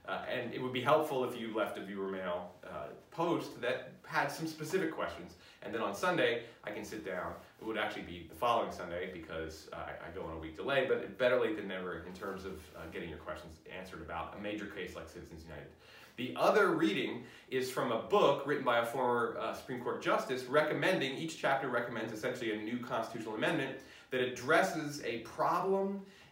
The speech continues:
in, uh, the court's jurisprudence in some particular area. In this, this case, the area is, uh, campaign finance. You,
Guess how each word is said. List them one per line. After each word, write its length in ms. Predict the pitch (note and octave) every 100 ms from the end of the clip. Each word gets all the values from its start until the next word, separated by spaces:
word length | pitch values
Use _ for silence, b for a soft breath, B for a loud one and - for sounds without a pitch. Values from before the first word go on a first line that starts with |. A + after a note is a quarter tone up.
| -
in, 500 | C#3 C#3 C#3 C#3+ C#3+ B B
uh, 420 | A#2+ A#2+ A#2+ - - A#2
the 100 | A2+
court's 440 | - D#3 D3+ D3+
jurisprudence 800 | A#2 B2+ C#3 C3 - D#3 C3+ B2
in 100 | A2+
some 220 | - A2
particular 440 | A2+ A2+ A#2 G2
area. 300 | G2+ G#2 - - G2+
In 60 |
this, 180 | A2+ G#2+ -
this 140 | A2 G#2+
case, 320 | - - -
the 260 | F2 F2+ F2+
area 360 | F2+ F2 F2+
is, 340 | E2 E2 D#2+ - -
uh, 220 | E2+ - - - -
campaign 340 | A2 G2 F#2
finance. 440 | - B2 - - A2
You, 140 | G#2